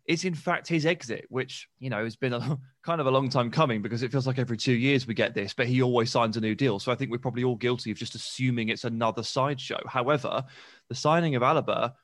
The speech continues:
for literally Ramos's position, left centre back, may suggest otherwise. Or maybe they want Alaba in midfield. And maybe that means that, you know, Casemiro gets a rotator, or maybe they're refreshing midfield. Maybe they don't want Camavinga. I don't know. There's loads of questions here.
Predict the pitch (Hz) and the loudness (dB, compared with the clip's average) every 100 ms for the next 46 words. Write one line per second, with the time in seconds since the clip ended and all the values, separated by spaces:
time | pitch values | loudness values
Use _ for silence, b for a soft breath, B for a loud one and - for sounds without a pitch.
0 | _ - 139 139 180 - 156 139 139 135 | _ -2 0 2 -2 -2 -2 0 0 0
1 | 131 120 - 117 156 110 104 123 131 143 | -2 -6 -6 -4 -2 -4 -4 -4 -2 -6
2 | 143 117 131 143 - 151 226 208 170 190 | -6 -6 -6 -6 -8 -4 -2 -4 -6 -6
3 | 165 196 160 110 104 - b b b - | -4 -4 -2 -4 -6 -8 b b b -6
4 | 180 208 202 180 165 165 151 147 135 131 | -4 2 2 4 2 2 0 0 -4 -4
5 | 160 107 - _ _ _ - 131 143 143 | -4 -4 -12 _ _ _ -8 -2 -2 -2
6 | 135 123 135 131 127 120 - 120 117 104 | -4 -4 -6 -6 -2 -2 -4 -8 -6 -6
7 | 135 120 117 135 190 123 107 101 _ _ | -4 -4 -4 -2 0 0 0 -4 _ _
8 | _ 123 - 120 113 107 127 113 - 101 | _ -6 -4 -4 -2 -2 -2 -2 -4 -6
9 | 104 113 110 113 107 - 131 131 110 107 | -4 -6 -8 -10 -10 -8 -8 -6 -10 -8
10 | 170 151 120 107 117 117 104 - 117 127 | -6 -6 -6 -10 -8 -8 -10 -8 -8 -8
11 | 156 143 170 196 160 151 185 233 220 147 | -10 -6 -6 -4 -6 -6 -4 -4 -4 -8
12 | 131 160 - 104 95 95 | -2 -2 -2 -12 -6 -6